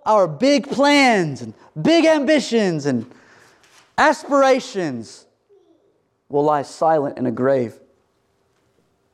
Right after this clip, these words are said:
This certainty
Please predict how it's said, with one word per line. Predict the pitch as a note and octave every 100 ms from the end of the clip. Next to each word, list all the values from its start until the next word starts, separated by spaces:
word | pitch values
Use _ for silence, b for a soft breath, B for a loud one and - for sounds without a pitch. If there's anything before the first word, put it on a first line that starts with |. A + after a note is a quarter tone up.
| _ _ _ _ _ _ b b b b
This | G#2+ C#3+ D#3 - _ _ _ _ _ _ _
certainty | - - F3 E3+ C3+ A#2 C#3 A#2+